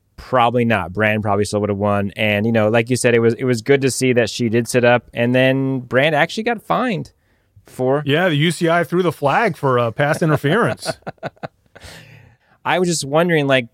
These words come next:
Speaker 1: could Lucinda's pit guys, like, move to the side, like,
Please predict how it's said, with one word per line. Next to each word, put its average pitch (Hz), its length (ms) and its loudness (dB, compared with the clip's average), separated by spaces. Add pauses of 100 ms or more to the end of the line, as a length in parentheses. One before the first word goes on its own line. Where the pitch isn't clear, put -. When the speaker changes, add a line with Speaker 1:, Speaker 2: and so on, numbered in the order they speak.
Speaker 1:
could 139 340 -2 (840)
Lucinda's 135 800 0 (260)
pit 135 220 -4
guys, 117 420 0
like, 113 200 0
move 117 580 0
to - 140 -6
the 107 180 -2
side, 110 560 -2
like, 101 360 -6